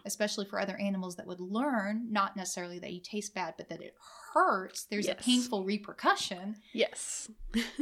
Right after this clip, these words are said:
Speaker 1: That is, that is interesting. That's fascinating.
Speaker 2: Mm-hmm. Yeah, and that is kind of the whole point of either being brightly colored or, you know, tasting bad or whatever. If you think about things that taste bad, usually that animal has been sacrificed,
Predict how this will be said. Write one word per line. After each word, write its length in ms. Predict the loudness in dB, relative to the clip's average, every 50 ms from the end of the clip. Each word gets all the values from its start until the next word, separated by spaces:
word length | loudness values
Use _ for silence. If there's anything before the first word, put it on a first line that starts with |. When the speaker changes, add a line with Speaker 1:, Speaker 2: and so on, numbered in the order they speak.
| -2 -2 -4 -4 -6 -12 -20 -20 -18 -14
Speaker 1:
That 400 | -6 -2 0 0 2 2 2 2
is, 200 | 2 0 -2 -4 -6 -4
that 180 | -4 -2 -2 -2
is 140 | -2 -4
interesting. 600 | -6 -8 -10 -10 -10 -12 -12 -10 -10 -10 -12 -12 -12
That's 200 | -12 -12 -12 -10
fascinating. 600 | -8 -8 -8 -6 -8 -8 -8 -8 -10 -10 -10 0 4
Speaker 2:
Mm-hmm. 240 | 4 6 6 4 -2 -8 2
Yeah, 240 | 4 4 4 4 2 2
and 140 | 4 6 6
that 140 | 8 8
is 240 | 6 4 4 0 -6
kind 180 | -4 0 0 2
of 60 | 2
the 60 | 0 0
whole 160 | -2 -2 -2
point 360 | -2 0 0 2 2 2 0
of 220 | -4 -6 -6 -8 -16 -20 -12 -4
either 460 | -2 0 0 2 0 0 0 -2 -4 -6 -8 -10 -6 -2
being 280 | 0 2 4 4 4
brightly 300 | 4 4 4 4 2 0
colored 460 | 0 -2 -2 -2 0 0 0 0 0
or, 380 | 0 -2 0 0 -2 -2 -4 -8 -12 _ _ -20 _ _
you 120 | -6 -4 -4
know, 240 | -4 -4 -6 -8 -8 -10
tasting 420 | -8 -8 -6 -6 -4 -4 -4 -4 -4
bad 280 | -4 -6 -6 -4 -4
or 60 | -4 -4
whatever. 440 | -2 0 0 0 0 0 -2 -2 -4 -6 -10 -12 -12 -14 -18 _ -4
If 200 | -4 -2 0 4
you 40 |
think 140 | 4 6 4
about 400 | 4 2 0 -2 -4 -4 -6 -6 -10 -16 _
things 220 | 6 6 6 6 4
that 100 | 0 -4
taste 340 | 0 4 4 4 4 4 0
bad, 300 | -2 -2 -2 -2 -2 2
usually 640 | 2 2 4 4 2 2 2 0 0 -2 -4 -6 -8 _ _ _ _ _ _ _ _ _ _
that 240 | 2 4 4 4 2
animal 400 | 0 0 0 0 -2 -2 -2 -2
has 160 | -2 -4 -4
been 160 | -4 -6 -4
sacrificed, 800 | -4 -6 -6 -8 -8 -8 -6 -6 -6 -4 -4 -2 -2 -2 -2 -2